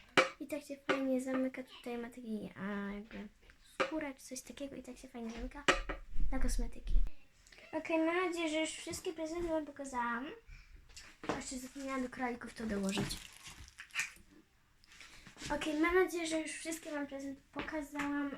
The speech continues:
Em, jeszcze wam pokażę, jak to zdjęcie wygląda po złożeniu. Tak. <coughs> Ogólnie, e, mam nadzieję, że takie filmiki wam się będą podobały.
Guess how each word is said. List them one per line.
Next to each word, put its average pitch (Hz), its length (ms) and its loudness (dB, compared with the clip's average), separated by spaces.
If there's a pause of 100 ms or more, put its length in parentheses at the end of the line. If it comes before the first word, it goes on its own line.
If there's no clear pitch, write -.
Em, 233 680 -10 (1080)
jeszcze 254 200 -4
wam 277 180 0
pokażę, 262 260 -6
jak 269 120 -6
to 262 100 -14
zdjęcie 254 300 -6
wygląda 269 300 -2
po 277 140 -6
złożeniu. 220 460 -2 (880)
Tak. 240 140 -6 (880)
<coughs> - 1500 4
Ogólnie, 285 720 2
e, 285 460 2
mam 339 280 6
nadzieję, 339 200 2
że 320 60 -4
takie 311 240 -6
filmiki 311 280 -2
wam 311 120 4
się 302 140 -2
będą 311 180 0
podobały. 285 760 0